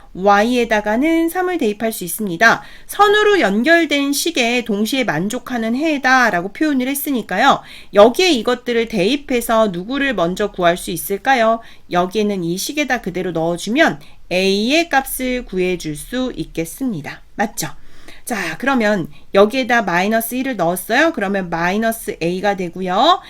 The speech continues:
Y에다 삼을 넣었으니까 플러스 육이 되고요. 얘가 오가 되었다라고 표현을 했습니다. 자,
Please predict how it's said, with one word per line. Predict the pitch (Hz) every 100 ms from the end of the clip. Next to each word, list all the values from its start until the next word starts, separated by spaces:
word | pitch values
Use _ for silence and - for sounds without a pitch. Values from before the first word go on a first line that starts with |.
| - -
Y에다 | 170 202 247 269 247 254
삼을 | 330 330 311
넣었으니까 | 240 233 214 196 202
플러스 | - 320 311 311 - 262
육이 | 180 180 220
되고요. | 190 180 196 190 180 254 370 - - -
얘가 | 160 190 -
오가 | 208 220 277
되었다라고 | 269 240 - 196 196 196 151 170
표현을 | - 247 208
했습니다. | 220 - 214 156 180 185 - - -
자, | 240 214